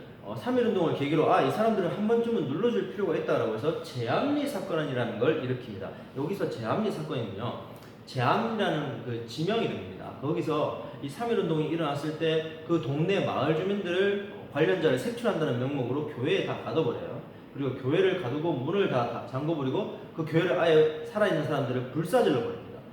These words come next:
그래서 사람들이 그 문을 뚫고 나온 사람들은 밖에서 빙 둘러서서 총으로 쏴 죽였습니다. 이게 바로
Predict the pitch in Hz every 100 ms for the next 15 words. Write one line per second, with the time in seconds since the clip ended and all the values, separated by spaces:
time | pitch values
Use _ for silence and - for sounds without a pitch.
0 | - - 160 208 233 214 196 - - -
1 | - 139 123 143 226 226 220 254 254 233
2 | 147 170 160 165 139 127 170 - - -
3 | 139 151 147 127 123 147 147 147 139 117
4 | 165 185 - 226 208 160 - 175 - -
5 | 107 - 95 131 180 156 190 208